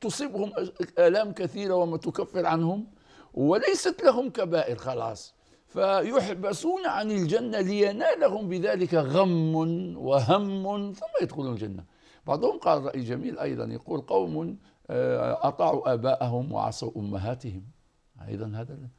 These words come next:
أطاعوا أمهاتهم وعصوا آباءهم. فآراء كثيرة لا يستطيع أحد الجزم بها، موجودة في التفسير بالمأثور.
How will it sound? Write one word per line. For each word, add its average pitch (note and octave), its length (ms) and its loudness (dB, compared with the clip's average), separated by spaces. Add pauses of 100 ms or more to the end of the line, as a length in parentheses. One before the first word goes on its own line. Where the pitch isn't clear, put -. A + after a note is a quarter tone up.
(400)
أطاعوا G3 680 4
أمهاتهم F#3 680 2
وعصوا E3 520 2
آباءهم. D3 560 2 (500)
فآراء F3+ 800 2
كثيرة G3 560 0
لا G3+ 140 2
يستطيع E3+ 480 -2
أحد D#3 260 -2
الجزم C3+ 540 -2
بها، A2 260 0
موجودة F4 460 0
في F3 240 -4
التفسير F3 460 -2
بالمأثور. D3+ 600 2